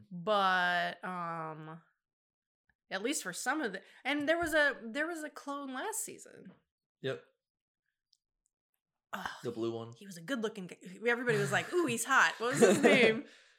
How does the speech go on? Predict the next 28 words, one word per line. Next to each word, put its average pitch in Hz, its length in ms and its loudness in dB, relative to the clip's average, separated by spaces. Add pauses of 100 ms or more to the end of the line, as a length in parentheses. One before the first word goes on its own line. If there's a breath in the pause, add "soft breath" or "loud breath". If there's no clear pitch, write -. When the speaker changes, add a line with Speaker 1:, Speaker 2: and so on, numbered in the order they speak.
(120 loud breath)
Speaker 2:
Isn't 165 160 -8
it, 175 40 -8
like, 107 200 -6
Garrison 110 440 -2
or 143 100 -6
something? 165 240 -10
Speaker 1:
Shoot. - 160 -12 (1300)
No. 254 880 -10
Oh, 214 280 -12
dang, 185 280 -8
I 190 40 -12
can't 214 200 -14
remember 202 220 -8
his 170 100 -12
name. 180 280 -14 (800 soft breath)
But 240 120 2
you 247 100 -2
know 208 120 2
the 151 60 -6
one 156 220 -10 (300)
that 143 80 -8
I'm 135 100 -4
Speaker 2:
Uh-huh. 143 60 -6
Speaker 1:
talking - 240 -12
about. - 160 -14 (880)
Oh, 202 200 -4
Hau-, 233 360 -2
Hauser? 247 600 -2